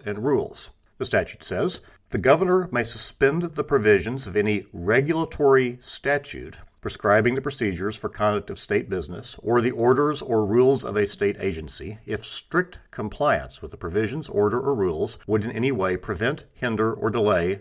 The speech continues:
necessary action in coping with a disaster." Now, wait a minute, say the county judge and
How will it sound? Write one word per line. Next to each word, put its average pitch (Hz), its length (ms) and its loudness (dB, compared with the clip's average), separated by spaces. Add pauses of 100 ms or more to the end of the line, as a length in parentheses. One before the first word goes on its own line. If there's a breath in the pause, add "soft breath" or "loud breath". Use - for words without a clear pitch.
necessary 101 500 -4
action 80 440 -6
in 95 80 -12
coping 82 400 -6
with 73 120 -10
a 76 60 -12
disaster." 101 640 -4 (680)
Now, 117 120 -2
wait 170 180 8
a 85 40 -4
minute, 65 300 -14
say 101 120 -6
the 87 80 -8
county 87 320 -2
judge 82 360 -6
and 73 200 -10